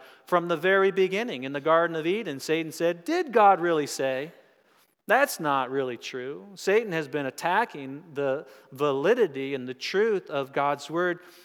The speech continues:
from the very beginning, and we find even more of that happening in, in our world today. That, uh, if,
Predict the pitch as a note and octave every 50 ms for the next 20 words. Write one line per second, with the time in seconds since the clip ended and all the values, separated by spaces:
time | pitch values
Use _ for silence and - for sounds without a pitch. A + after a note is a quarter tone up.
0 | _ _ _ - - - F#3 G3 A3 A3+ A3 F3+ F3 E3 D#3+ D#3 D3 D3+ D3 C3
1 | C#3 C#3 C3+ C#3+ D#3 F3+ F#3+ F3+ D3 C#3 C#3 C3+ C3+ D3+ D#3 _ D3 D#3 D#3 -
2 | - E3 E3 E3 E3 D#3+ D#3 D3+ E3 _ - F3 E3+ D#3 D#3+ D3+ D#3 D#3+ F3+ G#3+
3 | C4 C#4+ C4 G3 E3 D3 C3+ C3+ D3+ D3+ D3 - E3 D3+ D3+ D3+ D3+ D3+ D#3 D#3
4 | D#3+ E3+ E3+ E3+ - F3 D#3 D3+ D3+ D#3 D3+ D3 D3+ D#3 D#3 E3 E3 - F3+ E3+
5 | G3+ A3+ B3+ A#3 E3+ B2+ - _ _ _ _ _ _ _ _ _ _ - D#3 D#3
6 | D#3 D3+ D#3 - E3 D#3 D3+ D3+ D3+ D#3 - - D#3+ D#3 D3+ D3+ -